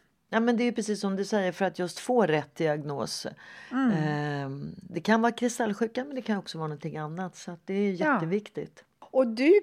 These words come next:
Speaker 2: Pia, du är klar med din andra termin i konstvetenskap. Jag måste säga grattis!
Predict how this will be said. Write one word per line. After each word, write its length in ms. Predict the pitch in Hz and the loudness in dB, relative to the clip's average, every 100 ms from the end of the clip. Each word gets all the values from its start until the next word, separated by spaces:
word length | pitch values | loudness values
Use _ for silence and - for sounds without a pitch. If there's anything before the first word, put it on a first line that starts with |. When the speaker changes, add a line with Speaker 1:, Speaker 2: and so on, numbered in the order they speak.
| - | 6
Speaker 2:
Pia, 440 | 294 208 185 175 | 4 8 6 6
du 280 | 185 185 269 | 6 4 6
är 100 | 370 | 2
klar 300 | - 277 262 | 2 4 4
med 160 | 269 262 | 4 2
din 180 | 240 233 | 2 2
andra 420 | 254 220 208 214 | 2 4 4 4
termin 540 | 220 208 180 180 190 | 2 0 0 -2 -2
i 60 | 185 | -4
konstvetenskap. 1080 | 202 190 175 - - 175 - 254 311 302 160 | -2 -2 -2 -4 -4 -6 -2 0 0 -2 -2
Jag 120 | 170 | -2
måste 280 | 165 - 170 | -4 -8 -6
säga 320 | - - 165 | -2 0 -2
grattis! 1200 | 180 196 262 370 - _ - - 165 - - | 0 2 6 4 2 _ -4 -2 -2 -8 -14